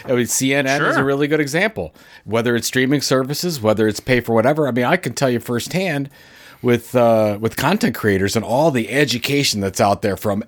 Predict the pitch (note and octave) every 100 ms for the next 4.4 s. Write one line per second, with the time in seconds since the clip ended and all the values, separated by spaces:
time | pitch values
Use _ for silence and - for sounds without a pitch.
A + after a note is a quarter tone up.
0 | - F#3 G#3+ D#3+ A#2+ A2+ G#2 G#2 - D#3+
1 | E3 B2 - G2+ F#2+ G#2+ - - - -
2 | - _ F3 C4 C4+ F3 B2+ A#2 A#2+ B2
3 | C3+ B2 D#3+ B2+ - A#2 A#2 B2+ D3 C#3
4 | F3+ B3 B2+ E2+